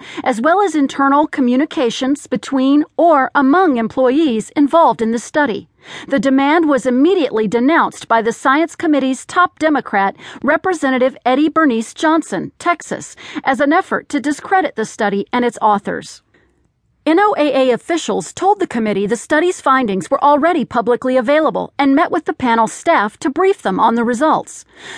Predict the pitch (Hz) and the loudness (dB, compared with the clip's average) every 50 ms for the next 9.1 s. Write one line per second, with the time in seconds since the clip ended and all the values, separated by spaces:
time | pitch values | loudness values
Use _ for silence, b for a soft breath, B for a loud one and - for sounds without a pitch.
0 | B - 320 320 - 320 320 269 311 247 294 330 381 403 - - 277 247 226 - | B -4 -2 -2 0 -2 0 0 0 2 2 2 2 0 -2 -2 -4 -4 -4 -2
1 | 220 196 190 202 202 214 - - 240 - - 311 - - 349 349 330 240 - 156 | 0 0 0 0 0 -2 -2 -4 -6 -4 -6 -6 -4 0 2 2 2 2 0 -4
2 | - - B B B B - 311 320 339 392 427 440 - - - 226 220 208 - | -8 -14 B B B B -2 0 2 2 2 0 -2 -4 -6 -6 -4 -4 -4 -4
3 | - - 262 - - 262 254 262 247 - 349 349 359 370 311 226 220 - - - | -2 -4 -4 -2 -2 -2 -2 -2 -2 0 0 2 2 2 2 0 -2 -4 -2 -2
4 | 277 294 277 - 233 202 170 - - 208 202 220 208 202 - - 208 - 349 294 | -2 -2 0 -2 -4 -4 -4 -4 -4 -4 -2 -2 -2 -4 -4 -2 0 0 0 0
5 | 220 - - 190 196 196 - - - - - _ - 349 370 - - 349 320 285 | -2 -4 -4 -4 -4 -4 -6 -10 -16 -20 -12 _ -4 -4 -4 -2 -2 -2 -2 -2
6 | - 269 254 233 226 208 190 - - - - - _ _ _ _ _ _ _ _ | -2 -2 -2 -2 -2 -4 -4 -6 -8 -8 -8 -12 _ _ _ _ _ _ _ _
7 | _ _ _ _ - 285 - - - - 381 381 269 202 180 - - - 262 247 | _ _ _ _ -4 -4 -4 -2 -2 0 0 2 0 0 -4 -4 -4 -2 0 0
8 | 233 202 240 - - - - 320 359 359 269 - - - - - 320 262 202 202 | 0 2 0 -2 -2 -2 -2 0 0 0 0 -2 -6 -6 -2 0 2 2 2 0
9 | 180 | -2